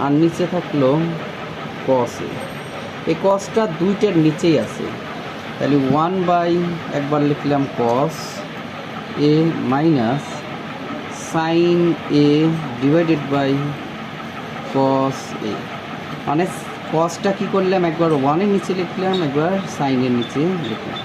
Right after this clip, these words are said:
ওয়ান মাইনাস cos এর সূত্র আছে, ওয়ান মাইনাস cos এর সূত্র কি? ওয়ান মাইনাস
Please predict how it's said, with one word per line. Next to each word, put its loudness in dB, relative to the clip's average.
ওয়ান 2
মাইনাস 2
cos -2
এর 4
সূত্র 0
আছে, -4
ওয়ান 2
মাইনাস 4
cos 0
এর -4
সূত্র -4
কি? 0
ওয়ান 2
মাইনাস 4